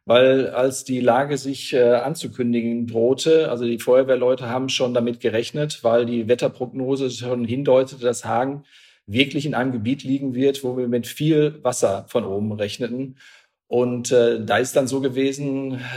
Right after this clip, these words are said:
dass leider die Prognose der Wettervorhersage und auch die Einschätzung der Feuerwehr, der Hagener Feuerwehr, dann wirklich auch zugetroffen ist, ja.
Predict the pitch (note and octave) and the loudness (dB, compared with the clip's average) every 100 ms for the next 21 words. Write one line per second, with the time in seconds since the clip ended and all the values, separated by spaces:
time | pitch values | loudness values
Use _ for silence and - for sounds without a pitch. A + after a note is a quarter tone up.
0 | B2 B2+ - - A2 G#2 B2 D#3 E3 D#3 | -2 -2 -2 -4 0 2 2 2 2 2
1 | C#3+ C3+ C3+ C3+ C3 C#3+ D3+ D#3 C#3+ C#3 | 0 0 -2 0 2 2 2 2 2 4
2 | A#2+ A2 A#2 A#2+ D3 C#3 C3 C3+ B2+ C#3 | 2 0 0 0 2 2 2 0 2 2
3 | C#3 C#3 C3+ C3+ C3+ B2+ A#2+ - A#2+ - | 2 0 0 0 -2 -2 -6 0 2 2
4 | - A#2+ A#2+ C3 C3 - C3+ B2 A#2+ A2 | -2 -4 -2 -2 -4 -4 -4 2 2 2
5 | B2+ C3 C3+ C3 C3 A#2 A#2 B2+ B2+ - | 2 4 2 0 0 -2 -4 -4 -6 -2
6 | B2 B2 A#2+ A#2+ A#2+ B2+ B2+ A#2+ C3 A2 | 0 0 0 -2 -4 -4 -6 -6 -10 -10
7 | - - - - - - | -10 -16 -18 -20 -20 -18